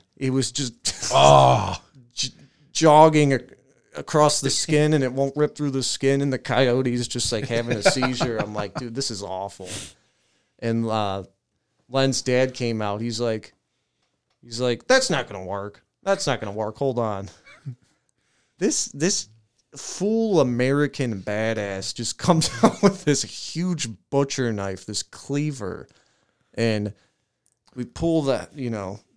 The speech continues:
Speaker 1: put tension on the neck, we pull the head, and this dude just whack, whack, whack, and just fucking chops its head off.
Speaker 2: Hell yeah.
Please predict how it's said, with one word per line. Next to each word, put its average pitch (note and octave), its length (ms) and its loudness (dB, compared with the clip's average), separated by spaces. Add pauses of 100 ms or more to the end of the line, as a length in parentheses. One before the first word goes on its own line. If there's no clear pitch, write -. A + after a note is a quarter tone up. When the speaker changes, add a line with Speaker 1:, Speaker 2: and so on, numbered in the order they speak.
Speaker 1:
put C#3+ 220 -8
tension C3+ 400 -4
on B2 160 -2
the A#2 60 -4
neck, G#2 360 -8
we A#2+ 80 -8
pull A#2+ 300 -6
the G#2+ 100 -4
head, G#2 400 -6 (160)
and B2+ 120 -8
this C#3 180 -8
dude B2+ 240 -8
just - 260 -16 (720)
whack, - 380 -8 (300)
whack, - 260 0 (380)
whack, - 260 -8
and B2+ 140 -8
just A2 200 -8
fucking C3+ 600 -8
chops - 520 0
its B2 140 -10
head A#2+ 260 -4
off. G2 240 -6
Speaker 2:
Hell F#2+ 200 -8
yeah. F2 360 -12